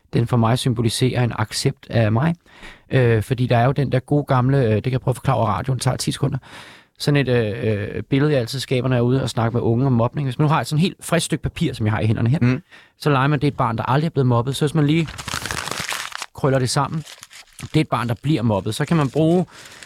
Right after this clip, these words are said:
Speaker 1: tyve år af sit liv på at stryge det, eller lægge det i pres mellem to telefonbøger, man kan gøre whatever. Men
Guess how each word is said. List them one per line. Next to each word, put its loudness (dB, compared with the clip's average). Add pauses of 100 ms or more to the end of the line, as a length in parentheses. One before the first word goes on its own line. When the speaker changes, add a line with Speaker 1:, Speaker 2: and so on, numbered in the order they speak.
(180)
Speaker 1:
tyve 2
år 0
af -4
sit -8
liv -2
på -6
at -6
stryge 0
det, -6
eller -10
lægge -6
det -4 (120)
i -8 (100)
pres -4
mellem -4
to -4
telefonbøger, -2
man -4
kan -8
gøre -2
whatever. 2 (680)
Men 0